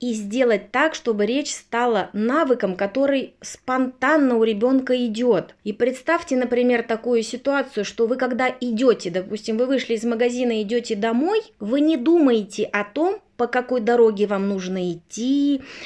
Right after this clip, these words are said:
э, что вы пройдете, как вы повернете. Вы идете как будто на автомате. Вот такое спонтанное, свободное поведение у вас вот с точки зрения ходьбы до дома. Вот такое же поведение,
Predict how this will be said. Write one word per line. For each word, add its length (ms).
э, 140
что 240
вы 100
пройдете, 840
как 280
вы 100
повернете. 960
Вы 280
идете 340
как 260
будто 180
на 200
автомате. 840
Вот 240
такое 560
спонтанное, 920
свободное 680
поведение 760
у 80
вас 280
вот 120
с 20
точки 360
зрения 500
ходьбы 420
до 140
дома. 480
Вот 180
такое 400
же 240
поведение, 960